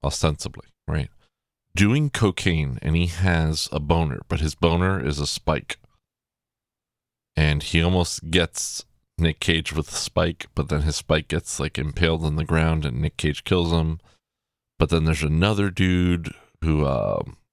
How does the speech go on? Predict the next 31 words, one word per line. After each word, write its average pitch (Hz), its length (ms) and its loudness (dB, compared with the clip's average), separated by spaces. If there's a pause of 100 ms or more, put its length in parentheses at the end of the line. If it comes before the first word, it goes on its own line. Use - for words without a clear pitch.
(800)
Nick 82 180 2
Cage 80 280 0
ends 78 220 2
up - 180 -4
lighting 78 300 2
on 76 80 -2
fire, 78 400 2
and, 76 280 -2 (400)
and 78 120 2
he's 80 200 2
like, 76 140 0
"She's - 280 0
still 110 500 -4
burning. 90 720 0 (640)
You 98 140 2
know, 90 120 0
she - 220 0
burns." 101 560 0
And 87 220 2
there's 90 320 -2
a 73 160 2
whole, 87 520 2 (520)
mm, 98 760 0 (640)
aspect 95 420 2
of 82 100 0
that 85 280 2
that 76 140 -2
maybe 80 340 0
I'm 78 280 2
not 78 300 0
comfortable 78 560 0